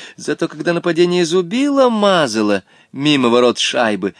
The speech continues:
картина резко менялась. Хоттабыч заливался счастливым смехом,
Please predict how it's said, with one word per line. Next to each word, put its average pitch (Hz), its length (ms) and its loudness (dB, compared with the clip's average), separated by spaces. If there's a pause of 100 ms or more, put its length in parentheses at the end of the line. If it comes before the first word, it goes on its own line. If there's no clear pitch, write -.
(140)
картина 262 540 -6
резко 247 320 -8
менялась. 185 520 -6 (320)
Хоттабыч 139 680 -2 (180)
заливался 113 580 2
счастливым 107 600 -4
смехом, - 540 -8